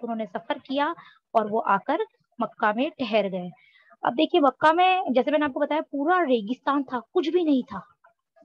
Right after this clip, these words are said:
बिल्कुल ऐसा था कि, अ, सारा, अ, कुछ भी नहीं था, सिर्फ वहां पर एक थोड़ा ऊंचा सा टीला था, उभरी हुई सी जमीन थी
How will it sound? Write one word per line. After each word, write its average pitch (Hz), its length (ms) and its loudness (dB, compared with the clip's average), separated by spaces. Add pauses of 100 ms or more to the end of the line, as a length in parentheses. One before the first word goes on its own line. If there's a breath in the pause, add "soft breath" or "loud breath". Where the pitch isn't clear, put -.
(140)
बिल्कुल 370 640 2 (300)
ऐसा 269 240 4
था 302 200 0
कि, 320 380 0
अ, 240 500 4 (460)
सारा, 302 460 2
अ, 262 220 0
कुछ 277 260 -6
भी 311 120 -2
नहीं 311 140 -4
था, 277 160 -4
सिर्फ 370 300 -8
वहां 294 160 -2
पर 320 140 0
एक 320 120 -2 (120)
थोड़ा 311 160 2
ऊंचा 285 380 -2
सा 320 120 -10
टीला 262 320 -2
था, 269 340 -4 (640 soft breath)
उभरी 247 240 2
हुई 311 220 4
सी 302 140 -4
जमीन 262 360 0
थी 294 260 0